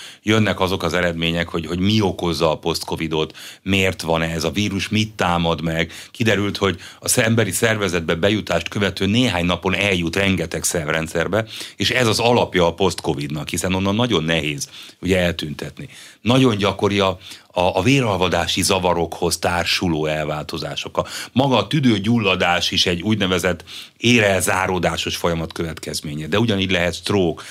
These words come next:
szívinfarktus, ö, véralvadási zavarok. Tehát szinte felsorolhatatlan mennyiségű betegséget okoz, és ezeknek egy részét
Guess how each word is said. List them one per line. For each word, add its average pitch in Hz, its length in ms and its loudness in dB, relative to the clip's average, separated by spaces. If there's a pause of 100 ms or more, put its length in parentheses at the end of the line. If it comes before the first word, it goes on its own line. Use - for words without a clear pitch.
(140)
szívinfarktus, 87 1080 0 (280)
ö, 90 480 2
véralvadási 90 800 2
zavarok. 78 500 -2
Tehát 85 180 -4 (200)
szinte 123 280 2
felsorolhatatlan 92 1120 2
mennyiségű 85 600 0
betegséget 82 640 -4
okoz, 117 300 0 (280)
és - 220 0
ezeknek 131 560 2
egy 117 180 2
részét 113 640 2